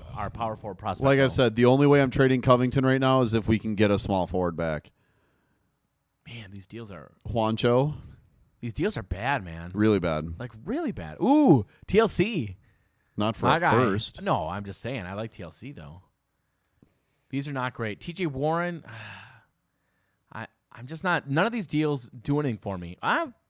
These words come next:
Speaker 1: this is so, this is the one that they offered previously. It's not terrible. Uh, Joe Harris and Luke Kennard for Covington in a first. But I don't, why are we giving up a first?
Speaker 2: Yeah.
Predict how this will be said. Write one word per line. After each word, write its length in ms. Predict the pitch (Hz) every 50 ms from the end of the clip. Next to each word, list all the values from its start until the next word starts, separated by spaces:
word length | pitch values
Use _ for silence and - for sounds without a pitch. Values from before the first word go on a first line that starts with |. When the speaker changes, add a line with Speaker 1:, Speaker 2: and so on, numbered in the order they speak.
| _ _ _ _ _ - - -
Speaker 1:
this 200 | - 185 202 -
is 100 | 262 190
so, 320 | - - 220 220 180 - -
this 240 | 147 156 214 208 -
is 100 | 262 220
the 80 | 247
one 200 | 208 214 196 175
that 100 | 156 131
they 180 | - 143 147 143
offered 420 | 131 120 120 110 - 110 101 -
previously. 640 | - 113 107 104 110 123 127 - - 147 151 160 156 - _ _ _ _ _ _ _
It's 180 | - 143 - -
not 380 | 151 160 180 208 208 - _
terrible. 720 | - - 120 113 113 113 110 98 85 82 73 67 71 - _ _ _ _ _ _ _ _
Uh, 200 | - 107 101 98 95
Joe 280 | 107 101 120 143 147
Harris 340 | 131 135 135 135 135 131 -
and 80 | 120 113
Luke 160 | 113 113 -
Kennard 460 | 113 110 101 98 104 110 120 123 - - -
for 480 | - 120 110 107 104 101 101 101 98 - - - - - - -
Covington 400 | - 127 120 123 123 135 127 120
in 80 | 110
a 60 | 104 95
first. 440 | - 113 110 127 151 - - _ _ _ _ _ _ - - -
But 100 | 139 139
I 60 | 175
don't, 240 | 214 240 220 165 143
why 120 | 165 202 233
are 40 | 247
we 140 | 240 226
giving 180 | 196 226 226 233
up 80 | 220 220
a 60 | 208
first? 420 | - 277 285 294 120 104 - _ _
Speaker 2:
Yeah. 400 | - 92 92 90 85 80 80 82